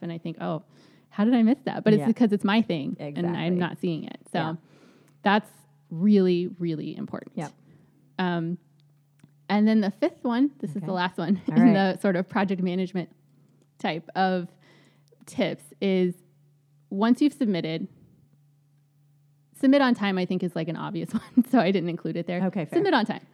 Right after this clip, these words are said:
Speaker 2: Yeah, it kinda
Speaker 1: Don't
Speaker 2: goes
Speaker 1: miss it.
Speaker 2: along with, like, read the directions.
Speaker 1: Yeah,
Speaker 2: Yeah.
Speaker 1: exactly.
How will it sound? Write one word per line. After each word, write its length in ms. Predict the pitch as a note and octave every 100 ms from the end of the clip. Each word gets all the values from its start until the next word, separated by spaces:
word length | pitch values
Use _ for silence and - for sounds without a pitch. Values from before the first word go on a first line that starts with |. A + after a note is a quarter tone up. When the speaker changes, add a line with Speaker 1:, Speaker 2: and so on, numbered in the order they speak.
| -
Speaker 2:
Yeah, 160 | F#3+ C#3 _
it 40 | A#3+
kinda 80 | E4+
Speaker 1:
Don't 120 | A#3+
Speaker 2:
goes 100 | G3
Speaker 1:
miss 60 | G#3+
it. 40 |
Speaker 2:
along 200 | F#3+ F3+
with, 120 | F3
like, 140 | E3 D3+
read 160 | E3
the 60 | D#3+
directions. 380 | - - - -
Speaker 1:
Yeah, 180 | A#3+ D3
Speaker 2:
Yeah. 60 |
Speaker 1:
exactly. 360 | A#3 - -